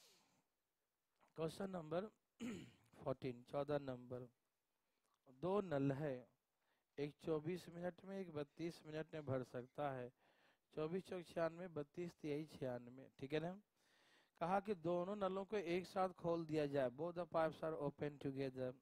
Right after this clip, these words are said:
दोनों को एक साथ खोल दिया जाए। बोला कितने देर बाद बी को बंद कर दें कि पूरी टंकी अठारह मिनट में भर जाए। तो बात ऐसा है भाई, बी को बंद करने के लिए कह रहा है,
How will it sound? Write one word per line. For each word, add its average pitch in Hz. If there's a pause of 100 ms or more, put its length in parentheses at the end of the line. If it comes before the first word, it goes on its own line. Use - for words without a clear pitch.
(200)
दोनों 160
को 180
एक 156
साथ 156
खोल 143
दिया 131
जाए। 127 (760)
बोला 185 (140)
कितने 202
देर 202 (100)
बाद 190
बी 175
को 190
बंद 170
कर 160
दें 156
कि 190
पूरी 170 (100)
टंकी 151
अठारह 147
मिनट 151
में 170
भर 131
जाए। 127 (680)
तो 151
बात 170
ऐसा 180
है 196
भाई, 156
बी 170
को 202
बंद 170
करने 151
के 151
लिए 147
कह 143
रहा 139
है, 139